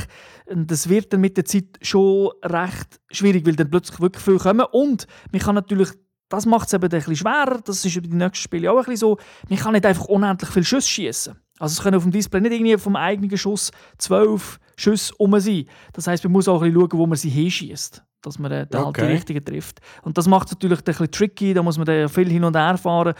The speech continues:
Speaker 1: bisschen schauen, oh, welches ist gerade vor, und dann kommen es manchmal hure schnell, es sind nicht alle gleich schnell, die Gegner. Und das macht's dann, das, das macht dann die Schwierigkeit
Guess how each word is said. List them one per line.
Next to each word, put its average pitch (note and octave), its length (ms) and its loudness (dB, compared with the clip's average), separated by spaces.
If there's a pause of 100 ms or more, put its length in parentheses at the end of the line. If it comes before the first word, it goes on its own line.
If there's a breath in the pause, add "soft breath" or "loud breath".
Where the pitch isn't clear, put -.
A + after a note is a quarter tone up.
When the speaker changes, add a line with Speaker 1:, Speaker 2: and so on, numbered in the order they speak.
(160 loud breath)
Speaker 1:
bisschen - 160 -2
schauen, E3+ 300 6
oh, F#3 260 2
welches F3+ 280 2
ist F3+ 140 -6
gerade E3 200 -8
vor, G#3 280 4
und F3 160 0
dann F3 80 0
kommen F3+ 180 -2
es E3 140 -4
manchmal E3 360 -4
hure E3 160 -2
schnell, F3+ 260 0
es D#3+ 80 -2
sind D#3 100 -4
nicht D#3 80 -2
alle E3 180 0
gleich E3 320 -2
schnell, F#3 280 0
die F#3+ 120 -4
Gegner. F3 320 -2 (420 loud breath)
Und D#3 80 -6
das D3+ 120 -6
macht's F3+ 300 -2
dann, F#3+ 260 6 (420 loud breath)
das, - 120 -14
das G#3 180 -4
macht G3 220 2
dann A#3+ 80 4
die - 60 -4
Schwierigkeit D#3+ 480 0